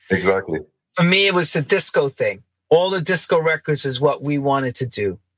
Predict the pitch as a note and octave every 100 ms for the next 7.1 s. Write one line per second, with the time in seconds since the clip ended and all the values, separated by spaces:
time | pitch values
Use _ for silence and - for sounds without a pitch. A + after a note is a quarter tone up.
0 | - - A#2+ - B2 A2 A2 G#2 F#2 E2+
1 | F#2+ C3+ C#3+ D#3 D3+ C#3+ D#3 D3+ D#3+ -
2 | C#3+ D3+ D3+ C#3 C3 D3 D#3+ D3 C#3+ B2+
3 | B2 C3 C#3+ D3 C#3 C#3+ C3 B2+ C3+ -
4 | A2 A2 B2 B2 A#2+ A2+ - A2 G#2+ G2
5 | F#2 G2+ G2+ F#2+ _ _ - A#2 A#2 B2+
6 | B2 A#2 A#2 - A#2 A2+ G#2 G#2 G2+ G#2